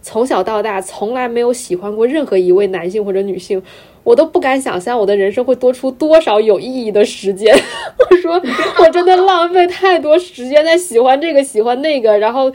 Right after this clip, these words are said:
思考这个思考那个，就是不停的受伤，然后不停的回放这样的状态。他就说那很简单，就是你会对你身边的每一个朋友都非常好。就我在跟他接触的过程中，他每次都会给我带一个小卡片，在上面写一些话这样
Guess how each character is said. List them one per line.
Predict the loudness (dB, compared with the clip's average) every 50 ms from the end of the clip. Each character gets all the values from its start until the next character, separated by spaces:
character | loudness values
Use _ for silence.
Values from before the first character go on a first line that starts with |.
| -6 -14 -20 -20 -20
思 | -18 -10 -6 -6
考 | -4 -2 -2
这 | -2 0 2
个 | 0 0
思 | 0 -2 -6
考 | -4 -4
那 | -4 -4 -4
个， | -2 -2 -4
就 | -4 -6
是 | -6 -4 -2 -2 -2 -2
不 | -4 -6 -6
停 | -4 -2
的 | -2 0
受 | 4 4 4 4
伤， | 4 2 -2 -6 -6
然 | -6 -6
后 | -6 -6
不 | -6 -4
停 | -4 -4
的 | -6 -6
回 | -4 -4 -4 -4
放 | -4 -6 -8 -8 -8 -6
这 | -6
样 | -6 -6 -6
的 | -6 -8 -8 -8
状 | -8 -10 -10 -10
态。 | -12 -14 -16 -20 -20 _ _ -20 _ _ _ -10
他 | -8 -4
就 | -4 -4 -4
说 | -4 -4 -6 -4 -4
那 | -6 -8 -8 -10 -10
很 | -8 -10 -8
简 | -6 -6 -6 -6 -6
单， | -6 -6 -4
就 | -4 -4
是 | -4 -6 -8 -10
你 | -8 -8 -6 -6
会 | -4 -4 -4 -4
对 | -4 -4 -8 -6
你 | -6 -8
身 | -8 -8 -10 -10
边 | -8 -8 -8 -8
的 | -8
每 | -10 -8 -10 -10
一 | -10 -12 -12
个 | -8 -4 -4 -4
朋 | -4 -4 -8 -8 -6
友 | -6 -6
都 | -6 -8 -8
非 | -8 -6 -8
常 | -8 -8 -12 -16 -16
好。 | -18 -20 -20 -20 -20 _ _ _ _ -4
就 | -2
我 | 0 0
在 | 0 -2 -4
跟 | -8 -10
他 | -10 -12 -12
接 | -6 -2 -2
触 | -2 -2 -2 -4
的 | -2
过 | -2 -2 -4
程 | -4 -6
中， | -8 -8 -8
他 | -10 -12 -12
每 | -10 -10
次 | -10 -10 -10 -8
都 | -8 -6
会 | -6 -6
给 | -6 -4 -4
我 | -4 -4 -4
带 | -6 -8 -8 -8 -8
一 | -6 -6 -6
个 | -6 -6 -8 -8
小 | -10 -12 -14 -14
卡 | -12 -12 -14 -14
片， | -14 -10 -10 -10 -8 -8
在 | -10 -12
上 | -12 -12 -12
面 | -10 -10 -12
写 | -12 -14 -16 -14
一 | -14 -16
些 | -18 -18 -16 -14 -14
话 | -14 -12 -12 -14 -12 -12 -14
这 | -16 -18
样 | -18 -18 -18